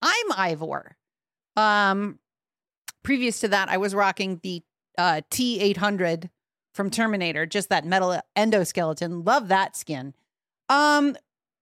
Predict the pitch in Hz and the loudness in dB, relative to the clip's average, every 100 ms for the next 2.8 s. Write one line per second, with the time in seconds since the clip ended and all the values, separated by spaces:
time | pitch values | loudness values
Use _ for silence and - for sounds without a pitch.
0 | - 285 349 403 - 349 339 320 311 - | -4 0 0 -2 0 2 4 2 0 -4
1 | _ _ _ 240 302 370 - - 254 320 | _ _ _ -6 0 0 -2 -4 -2 0
2 | 392 - 311 311 277 254 240 - | -2 2 2 2 2 4 4 2